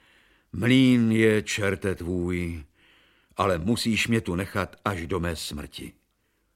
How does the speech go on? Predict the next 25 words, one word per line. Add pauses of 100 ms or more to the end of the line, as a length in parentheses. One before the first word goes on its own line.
(120)
"Já
tě
nevyháním," (280)
povídá
čert, (320)
"ale
nemám
žádnou
smlouvu
o
tom, (160)
že
mlýn (140)
teď
patří
mně." (680)
"O
to
se
nestarej," (120)
řekl
mlynář. (720)
"Napíšu
poslední
vůli